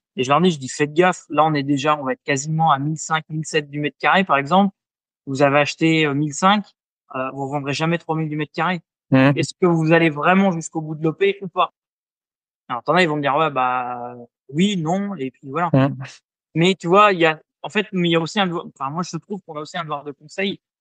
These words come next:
Speaker 1: Parce
Speaker 2: Bien
Speaker 1: que,
Speaker 2: sûr.
Speaker 1: à ce que je disais tout à l'heure, euh, tu peux pas laisser les gens à la merde. Il y en a, ils vont dire, ouais, moi, je m'en fous, je vais prendre le pognon, puis terminé.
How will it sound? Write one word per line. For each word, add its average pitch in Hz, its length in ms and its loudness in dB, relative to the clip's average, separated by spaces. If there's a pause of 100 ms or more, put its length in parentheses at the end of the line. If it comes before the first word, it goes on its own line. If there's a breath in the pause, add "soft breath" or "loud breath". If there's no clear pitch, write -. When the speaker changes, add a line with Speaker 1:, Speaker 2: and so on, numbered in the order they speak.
(160)
Speaker 1:
Parce 139 120 2
Speaker 2:
Bien 113 80 6
Speaker 1:
que, 104 60 2
Speaker 2:
sûr. 139 720 2
Speaker 1:
à 180 80 2
ce - 60 -14
que 165 100 -8
je 147 40 -6
disais 151 160 -4
tout 147 160 -20
à 156 100 -4
l'heure, 175 300 -2
euh, 135 120 -4 (640)
tu 143 120 -10
peux 160 100 4
pas 208 200 6
laisser 170 280 0
les 151 140 -2
gens 151 120 -2
à 147 40 2
la 143 80 0
merde. 147 240 -6
Il 127 40 -14
y 143 60 -2
en 160 80 2
a, 196 80 4
ils 190 60 2
vont 156 80 -4
dire, 147 180 -2
ouais, 175 140 0
moi, 156 100 -4
je 143 80 -6
m'en 147 80 -6
fous, 196 220 -6
je 147 80 -8
vais 147 80 -4
prendre 147 200 -10
le 143 100 -8
pognon, 156 340 -8
puis - 100 -20
terminé. 151 460 -10